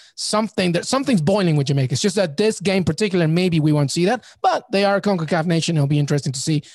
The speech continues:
And to Heath and what Jimmy said before, this is really the first cha-, uh, the U S M N T really needs a challenge, like a major challenge,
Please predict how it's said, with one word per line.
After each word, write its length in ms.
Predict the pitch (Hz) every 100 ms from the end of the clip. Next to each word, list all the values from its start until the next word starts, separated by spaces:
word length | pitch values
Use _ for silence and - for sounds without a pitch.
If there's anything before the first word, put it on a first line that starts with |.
| -
And 260 | 302 262 233
to 120 | 202
Heath 280 | 160 190 170
and 140 | 151
what 120 | 151
Jimmy 220 | 143 165 147
said 200 | 170 135
before, 420 | 139 - 156 123 _ _ _ _
this 120 | 240
is 140 | 240 170
really 160 | 196
the 100 | 165
first 320 | 143 165 147 -
cha-, 240 | 185 170
uh, 240 | - 147 139 - - - _ _
the 80 | 165
U 120 | 185
S 80 | 254
M 120 | 220
N 40 | 196
T 140 | 202
really 220 | 196 190
needs 180 | 180 165
a 60 | 151
challenge, 500 | - 160 143 107 -
like 200 | 165 165
a 60 | 170
major 520 | 175 180 180 151 143
challenge, 560 | - 143 110 - -